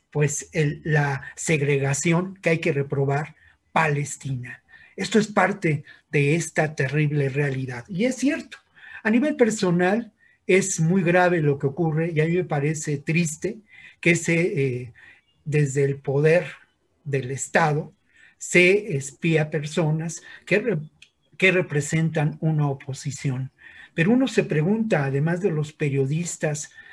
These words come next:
y las personas ligadas a la oposición, como pudo ocurrir con el famoso gallo López Obrador, ¿no? ¿A quién más espió? ¿Quiénes son estas catorce mil personas?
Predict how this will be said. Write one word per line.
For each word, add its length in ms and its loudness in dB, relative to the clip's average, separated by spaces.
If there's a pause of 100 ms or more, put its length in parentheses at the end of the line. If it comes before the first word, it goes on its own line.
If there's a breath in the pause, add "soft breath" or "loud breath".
(140 loud breath)
y 260 4
las 260 -4
personas 600 -4
ligadas 840 -2
a 140 -2
la 140 -2
oposición, 920 -4 (260 loud breath)
como 200 0
pudo 200 0
ocurrir 420 0
con 160 -2
el 60 -4
famoso 500 -2
gallo 540 -2 (180)
López 400 -2
Obrador, 680 -2 (460 soft breath)
¿no? 360 -2 (100)
¿A 140 0
quién 200 4
más 220 2
espió? 440 -2 (320 loud breath)
¿Quiénes 280 2
son 160 0
estas 320 -4
catorce 480 -4
mil 200 -2
personas? 680 -4